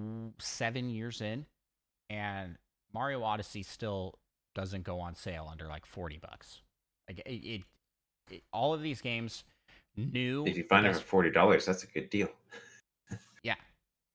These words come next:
Speaker 1: Yeah. All of these games new at forty doll-, at forty dollars is, like, the best price that you're gonna get. Uh, however, I did find one deal at GameStop.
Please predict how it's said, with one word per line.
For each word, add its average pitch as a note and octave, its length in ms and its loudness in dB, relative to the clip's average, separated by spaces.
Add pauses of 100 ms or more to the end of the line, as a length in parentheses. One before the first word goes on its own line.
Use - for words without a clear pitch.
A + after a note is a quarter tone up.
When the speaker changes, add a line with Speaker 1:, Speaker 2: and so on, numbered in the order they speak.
(840)
Speaker 1:
Yeah. A2+ 140 -4 (500)
All C3 180 6
of D3+ 80 0
these C#3+ 200 -4
games B2+ 320 -2
new A#2 340 0
at - 220 -2
forty A2 360 -2
doll-, F#2+ 380 0
at G#2+ 140 -2
forty A2+ 320 -4
dollars F2+ 640 -2 (500)
is, F#2+ 180 -6
like, G2 140 -2
the G2 80 -4
best F2+ 220 -4
price E2 340 -8
that E2+ 100 -8
you're E2+ 140 -10
gonna D#2 180 -12
get. - 180 -16 (800)
Uh, F#2 480 0 (1500)
however, A2 480 0 (180)
I F#2+ 220 -2
did D3+ 300 -6
find D3 400 -4
one C3+ 320 -4
deal F2+ 300 -10 (1700)
at F2+ 300 -14
GameStop. F#2 560 -14